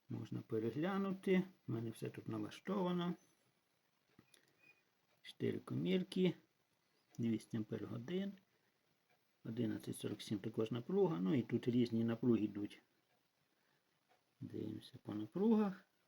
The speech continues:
показники. Отже, двадцять три і три струм, бачите,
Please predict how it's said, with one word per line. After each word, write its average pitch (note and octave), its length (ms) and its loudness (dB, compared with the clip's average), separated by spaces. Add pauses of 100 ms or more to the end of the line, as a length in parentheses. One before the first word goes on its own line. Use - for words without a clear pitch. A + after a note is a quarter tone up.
показники. D3+ 840 -2 (1600)
Отже, A#2 380 -4
двадцять B2 480 0
три B2+ 180 10
і A2 140 8
три E3+ 240 6
струм, C#3 380 4
бачите, A2+ 460 0